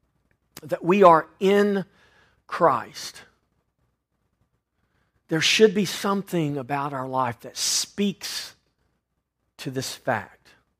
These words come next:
that if I am confessing with my mouth that I am in Christ, that I have come to faith in Him, there should be something about my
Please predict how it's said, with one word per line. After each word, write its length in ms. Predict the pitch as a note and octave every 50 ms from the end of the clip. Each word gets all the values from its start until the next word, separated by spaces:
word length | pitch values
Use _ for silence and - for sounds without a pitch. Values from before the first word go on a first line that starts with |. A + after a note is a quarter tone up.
| _ _ _ -
that 200 | A#2 C#3 C#3+ C#3
if 160 | C#3+ C#3+ -
I 220 | D#3 D3 D#3+ E3 F3
am 240 | E3 D3+ C#3+ C#3 C3
confessing 800 | - - C3 A#2 - _ _ - E3+ E3+ D#3 - - F#3 E3
with 180 | D3+ D3 C#3+ -
my 220 | D3+ C#3 C#3 C#3
mouth 340 | C#3 B2+ A#2+ A2+ G#2+ G#2 G#2 -
that 140 | - B2 A#2
I 180 | A#2+ A#2 A#2 A#2
am 220 | A2+ A2+ A2+ B2
in 160 | C3+ C#3 C#3
Christ, 560 | - - - G#2+ F#2+ F2+ F#2 A2 - - _ _ _ _ _ _ _ _ _ _ _ _ _ _ _ _ _ _ _ _ _ _ _ _ _ _ _ _ _ _
that 100 | - A#2
I 40 | A#2
have 260 | B2+ C3 B2 A2+ -
come 240 | - - C#3 C3 C3
to 80 | A2+ A2+
faith 400 | - - D3+ C#3 C3 B2 - A#2+
in 80 | G#2+
Him, 240 | G2+ A2+ A2+ A2 A2
there 100 | A#2 B2
should 260 | A#2+ - - - C#3+
be 120 | C3 C3 A#2
something 500 | - - - E3 D3+ D3 - C3+ B2 B2
about 320 | A#2+ G#2+ A#2+ A2+ - -
my 160 | A2 G#2 G2+